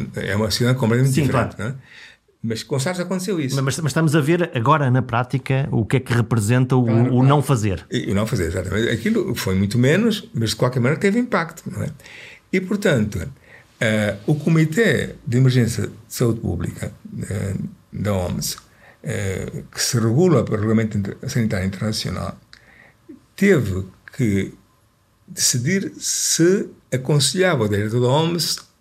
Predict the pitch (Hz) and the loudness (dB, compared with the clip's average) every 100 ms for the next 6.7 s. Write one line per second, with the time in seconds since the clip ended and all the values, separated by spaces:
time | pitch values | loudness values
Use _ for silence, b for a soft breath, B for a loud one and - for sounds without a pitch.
0 | _ 131 151 - 135 123 123 120 143 147 | _ 0 0 -2 -2 2 2 2 0 0
1 | - 117 - 117 107 - 117 113 - 135 | -2 -6 -2 -2 0 0 -2 -2 -8 -12
2 | - 95 - - - - _ _ B B | -10 -8 -10 -8 -10 -10 _ _ B B
3 | B B B - 233 208 156 120 135 175 | B B B -6 2 4 4 4 4 2
4 | 160 208 - _ 208 156 - 180 185 180 | 0 -2 -8 _ 0 0 2 0 0 -4
5 | 208 - - 156 147 147 165 175 175 202 | -6 -6 -8 -2 0 2 2 0 -2 -2
6 | 175 190 220 147 101 98 | 0 2 2 2 0 -4